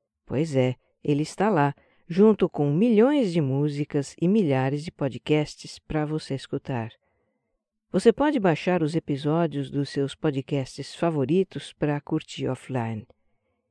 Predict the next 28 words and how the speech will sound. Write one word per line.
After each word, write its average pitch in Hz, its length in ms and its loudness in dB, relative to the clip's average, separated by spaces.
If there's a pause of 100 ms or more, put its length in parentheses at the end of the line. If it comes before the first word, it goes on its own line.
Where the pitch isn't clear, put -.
E 180 80 2
lá 240 220 6
tem 226 240 4
um 214 80 6
mundo 233 420 2
de 196 80 0
playlists 151 800 0
prontas 160 640 -2
pra 139 240 -4
você 131 340 -4
ouvir. 120 400 -2 (580)
Eu 165 320 0 (480)
curto 190 320 8
a 156 60 4
frescor 190 520 2
M 156 180 2
P 127 160 -4
B 160 300 2 (300)
e 120 160 -4
a 123 80 -2
balada 131 480 0
eletrônica. 123 800 -6 (1000)
E 180 140 4
assinando 220 600 6
o 135 40 4
Amazon 131 460 -2
Music 131 500 -4
Unlimited, 139 680 -2